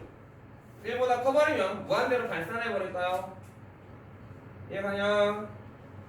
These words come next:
그래서 R의 절대값이 일보다 작으면 얘는 영으로 수렴하니까 R 마이너 R분의 마이너 에이 원. 그래서 일 마이너 R분의 에이 원으로 수렴을 하게 됩니까? 그러니까 우리는 앞으로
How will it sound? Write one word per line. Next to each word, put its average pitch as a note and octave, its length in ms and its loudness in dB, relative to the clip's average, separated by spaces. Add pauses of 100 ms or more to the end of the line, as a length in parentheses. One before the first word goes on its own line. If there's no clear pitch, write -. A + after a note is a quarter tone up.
(500)
그래서 C4+ 720 6 (720)
R의 A#3 600 4
절대값이 A3 720 -2
일보다 A#3 400 -2
작으면 A#3+ 720 0
얘는 G#3 200 2
영으로 G#3+ 340 4
수렴하니까 F3+ 840 2 (640)
R G3 280 4
마이너 G#3+ 340 2
R분의 G3+ 340 2
마이너 F3+ 400 4
에이 E3 280 2
원. - 340 -2
그래서 D3+ 260 -2
일 G#3+ 140 0
마이너 A3+ 380 4
R분의 F#3+ 760 2
에이 E3 380 0
원으로 G3+ 460 0
수렴을 G3+ 420 0
하게 F#3+ 160 4
됩니까? E3 540 0 (1300)
그러니까 - 200 -2
우리는 C#4+ 240 10
앞으로 B3 880 8